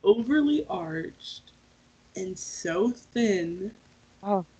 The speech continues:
Speaker 1: She just looks weird. I don't know.
Speaker 2: She does.
Speaker 1: I don't know. She just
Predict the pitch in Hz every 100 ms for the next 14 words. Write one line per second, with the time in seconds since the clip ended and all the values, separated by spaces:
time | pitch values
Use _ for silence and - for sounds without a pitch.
0 | _ _ _ _ _ _ _ _ _ _
1 | - 277 277 339 233 233 262 - 202 180
2 | 220 208 156 143 196 233 240 220 208 160
3 | 127 226 277 254 190 202 208 202 _ _
4 | _ - - - - 277 269 254 -